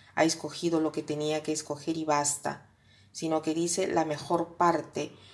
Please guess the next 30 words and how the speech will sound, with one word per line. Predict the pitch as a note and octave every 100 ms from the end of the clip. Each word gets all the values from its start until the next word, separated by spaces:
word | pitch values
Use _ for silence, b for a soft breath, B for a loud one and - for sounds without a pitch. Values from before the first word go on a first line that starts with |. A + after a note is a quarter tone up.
| B
o | B
sea | D#3 F#3+ F3+
que | F3
Jesús | F3 D3+ - E3+ A3 - - b b b
deja | D#3 F3 E3+
espacio | F#3 - - F3 F3+ - F3 E3+
incluso | E3 E3 - A#3+ A#3+ - - D3 - _ b b b -
a | E3
la | D#3+
parte | F3 E3+ F3
de | F3
Marta, | E3 F#3+ E3 - D#3 - - _ _
porque | E3+ E3+ E3+
dice | F3 F3 - G3 - b b b
la | E3 -
parte | E3+ F3 F#3
mejor. | F3 D3+ - E3+ E3 - - _ _ _ _ _ _ _ _
Quiere | - F3
decir | F3 E3 F#3+
que | F3+
todavía | F3 E3+ D#3+ E3 F3
no | E3+
es | E3+ - -
todo | G3+ F3+ D3+
lo | D3+
que | D3+
se | C#3+
tiene | C#3+ D#3 D3+ D#3
que | D#3
elegir. | D3 C#3+ - D3 -